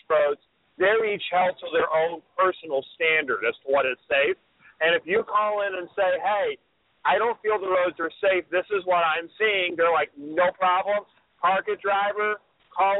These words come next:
us, you know, just stay in contact with us, let us know when you feel safe, and, and then get back out on the road."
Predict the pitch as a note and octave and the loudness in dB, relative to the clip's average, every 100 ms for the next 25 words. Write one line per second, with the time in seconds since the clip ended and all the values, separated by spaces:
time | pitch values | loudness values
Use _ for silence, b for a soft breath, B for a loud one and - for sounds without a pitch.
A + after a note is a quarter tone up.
0 | G#3 F#3+ - - F3 D#3+ - D3+ F#3+ _ | 0 -4 -10 -8 -2 -2 -2 -6 -6 _
1 | G3+ G3 G3 F3+ F#3+ F#3 F#3 F3+ G3 G3 | 0 0 0 0 0 0 0 0 -4 -8
2 | F#3 D3+ E3+ F3 G3 F#3+ F#3+ F3 F3 F3+ | -8 -2 -2 -2 -2 -2 0 -2 0 -2
3 | E3+ - F3+ G3 G3+ _ _ _ _ _ | 0 0 0 0 -4 _ _ _ _ _
4 | D#3 D#3+ F3+ D#3+ E3 E3 F3 E3+ D#3 - | 0 0 0 0 -2 -2 -2 0 0 0
5 | D3 C#3 C3+ D3 E3+ | -2 -2 -2 0 0